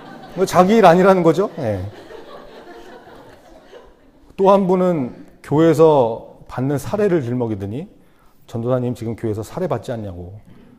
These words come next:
그 사례는 하나님 앞에서 받는 거라고. 그거 받는 사람은 아무리 회사 생활을 해도 거기에 매이면 안 된다고. 교회가 우선이라고." 얘기하는 거예요. 그 얘기를 듣고 제가 한번 계산을 해봤어요.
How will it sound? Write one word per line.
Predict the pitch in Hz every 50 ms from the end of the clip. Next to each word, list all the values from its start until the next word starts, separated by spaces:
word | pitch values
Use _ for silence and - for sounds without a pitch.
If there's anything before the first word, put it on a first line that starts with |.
| - _
그 | - 107
사례는 | - 123 123 127 123 120 117
하나님 | - - - 170 170 175 165
앞에서 | 139 117 - - -
받는 | 104 101 98 101 98
거라고. | 95 92 92 90 90 95 92 98 - - _ _ _ _ _ _
그거 | _ - 107
받는 | 98 107 98 101 113 113
사람은 | 101 113 104 98 98 107 131 143 120 95 92 _ - _ _ _ _
아무리 | - - 104 117 135 139 147 131
회사 | 143 160 - 165 156
생활을 | 139 156 151 143 135 120
해도 | 123 110 123 139 175 202 - - - _ _
거기에 | - - 117 107 107 127 123
매이면 | 104 101 95 110 120 120
안 | 98 87
된다고. | 90 90 85 87 85 _ _ _ - _ _ _ _ _ _ -
교회가 | - - 123 131 135 135 147 135
우선이라고." | 123 110 - 127 123 120 107 104 107 110
얘기하는 | 98 92 - 95 90 95
거예요. | - _ _ _ _ _ _ _ - _ _ _ _ _ _ _ _ _
그 | - 151 160
얘기를 | 180 170 185 180
듣고 | 151 160 147 170 160
제가 | 160 160 156
한번 | 156 151 139
계산을 | - 131 127 139 139 143 143
해봤어요. | 143 123 113 - - 113 120 143 175